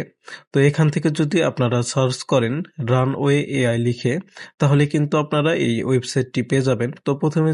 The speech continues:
যে ওয়েবসাইটটি দেখতে পাচ্ছেন এখানে ক্লিক করবেন। তারপর এখান থেকে গেট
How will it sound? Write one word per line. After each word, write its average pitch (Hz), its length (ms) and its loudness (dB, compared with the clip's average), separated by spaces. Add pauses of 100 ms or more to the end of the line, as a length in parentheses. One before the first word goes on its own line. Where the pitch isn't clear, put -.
যে 165 120 0
ওয়েবসাইটটি 127 640 -2
দেখতে 123 300 -2
পাচ্ছেন 143 400 -4
এখানে 120 320 -2 (120)
ক্লিক 135 320 0
করবেন। 117 320 -2 (1600)
তারপর 147 340 2
এখান 160 360 0
থেকে 170 160 0 (140)
গেট 127 240 2